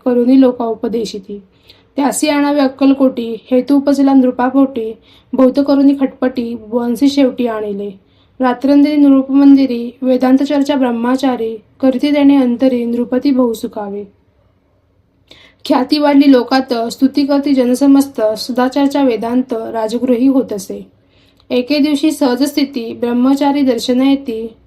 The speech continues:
श्रेष्ठ जन सांगाती, कित्येक होते तयावेळी. पहावे यतींचे लक्षण,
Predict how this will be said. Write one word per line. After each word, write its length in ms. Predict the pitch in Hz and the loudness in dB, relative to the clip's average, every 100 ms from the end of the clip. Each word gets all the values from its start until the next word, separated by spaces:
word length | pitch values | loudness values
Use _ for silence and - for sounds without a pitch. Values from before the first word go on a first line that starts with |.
| _ | _
श्रेष्ठ 340 | 262 240 240 | 0 0 -2
जन 200 | 285 285 | -2 0
सांगाती, 760 | 285 285 262 262 269 269 220 220 _ _ _ _ _ _ _ _ _ | 0 0 0 0 -2 -4 -12 -14 _ _ _ _ _ _ _ _ _
कित्येक 360 | 277 277 285 285 | 0 2 -2 0
होते 260 | 262 254 254 | -2 0 -2
तयावेळी. 480 | 233 214 208 208 202 214 _ _ _ _ _ | -4 -4 -4 -6 -8 -12 _ _ _ _ _
पहावे 440 | 240 220 262 285 294 | -8 0 0 2 0
यतींचे 400 | 285 294 277 277 | 0 2 2 2
लक्षण, 380 | 240 - 277 | -2 -2 0